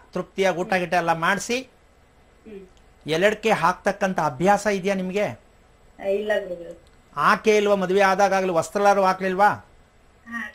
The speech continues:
Speaker 2: ಕಮ್ಮಿ ಅಂದ್ರೆ ನೆನ್ಪಿಲ್ಲ.
Speaker 1: ಹೊಳ್ಳಿ ಎಲೆ ಅಡಿಕೆ ತಿಂದಿರೋದು ನೆನ್ಪಿಲ್ಲ ಅಂದ್ರೆ ಇದೆಂತ ದಾಂಪತ್ಯಪ್ಪ ಇದು? ನಿಮ್ ಯಜಮಾನ್ರು ಇಷ್ಟಪಡಲ್ವ ಹೋಗ್ಲಿ ಎಲೆ ಅಡಿಕೆ?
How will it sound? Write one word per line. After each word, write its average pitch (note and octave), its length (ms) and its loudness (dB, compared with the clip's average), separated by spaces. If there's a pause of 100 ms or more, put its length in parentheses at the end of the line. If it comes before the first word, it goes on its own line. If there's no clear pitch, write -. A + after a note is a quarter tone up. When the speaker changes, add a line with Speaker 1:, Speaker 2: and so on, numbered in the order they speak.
Speaker 2:
ಕಮ್ಮಿ C4+ 460 -2
ಅಂದ್ರೆ A3+ 400 -6
ನೆನ್ಪಿಲ್ಲ. C#4+ 600 0 (1200)
Speaker 1:
ಹೊಳ್ಳಿ D#3+ 340 -2
ಎಲೆ E3+ 240 6
ಅಡಿಕೆ A3 220 4
ತಿಂದಿರೋದು A3 420 4
ನೆನ್ಪಿಲ್ಲ G#3 460 0
ಅಂದ್ರೆ G3 240 0
ಇದೆಂತ F#3+ 360 -2
ದಾಂಪತ್ಯಪ್ಪ F3 720 -2
ಇದು? C#3+ 440 -6 (720)
ನಿಮ್ F#3+ 180 0
ಯಜಮಾನ್ರು B3 420 2
ಇಷ್ಟಪಡಲ್ವ G#3+ 400 0
ಹೋಗ್ಲಿ G3 320 2
ಎಲೆ D#3 300 -2
ಅಡಿಕೆ? F3+ 380 -2